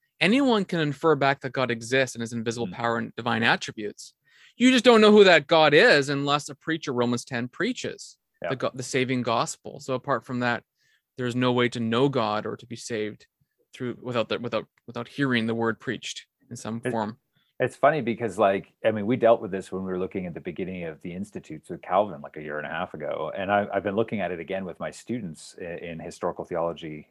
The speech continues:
Speaker 2: uh, here at C C U. And, uh, it's like, as I was reading all this stuff in, in, in Augustine, and then I'm rereading the opening chapters of the Institutes, I'm like, "Oh, he's saying exactly the same thing." And, like, you know, the idea of, like, the, the, the,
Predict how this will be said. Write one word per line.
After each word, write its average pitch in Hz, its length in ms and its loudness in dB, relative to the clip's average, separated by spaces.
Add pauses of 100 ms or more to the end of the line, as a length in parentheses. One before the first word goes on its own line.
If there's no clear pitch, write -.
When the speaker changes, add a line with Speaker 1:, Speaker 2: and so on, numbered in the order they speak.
(100)
Speaker 2:
uh, 73 140 -10
here 90 380 -2
at - 80 -20
C 82 160 -18
C - 160 -18
U. 87 280 -8 (560)
And, 95 360 -2
uh, 90 220 0 (200)
it's - 140 -8
like, 101 280 0 (140)
as 127 140 0
I 139 60 6
was 104 120 2
reading 131 320 4
all 113 80 6
this 110 160 0
stuff 101 240 -2
in, 95 300 -8
in, 92 360 -8
in 92 200 -8
Augustine, 98 640 0
and 87 120 -8
then 95 80 -4
I'm 90 160 -4
rereading 110 760 2
the 98 120 -4
opening 98 320 -4
chapters 90 580 -2
of 82 440 -8
the 92 120 -8
Institutes, 95 540 -8
I'm 92 60 -12
like, 90 160 -8
"Oh, 101 180 -2
he's 95 160 -14
saying 85 220 -10
exactly 82 500 -4
the 78 120 -14
same 76 280 -14
thing." 80 320 -10 (500)
And, 101 80 -8
like, 90 280 -4
you 113 140 -2
know, 85 100 -6
the 98 120 0
idea 98 300 0
of, 87 80 -8
like, 87 360 -6 (380)
the, 92 380 -2
the, 87 520 -8
the, 92 120 -6